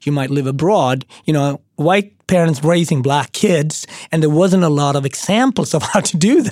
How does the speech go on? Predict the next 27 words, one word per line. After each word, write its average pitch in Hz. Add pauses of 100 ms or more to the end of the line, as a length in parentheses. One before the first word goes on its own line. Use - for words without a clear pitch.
(100)
that. - (420)
So 196
it 220
could 196
be, 175 (640)
you 240
know, 165
it 170
was, 165
my 165
father 196
came 196
up -
with 190
something 165
driving 196
home, 208
and 156
that's 160
what 175
we 185
had 220
to 208
do, 190
<laughs> -
you 190
know? -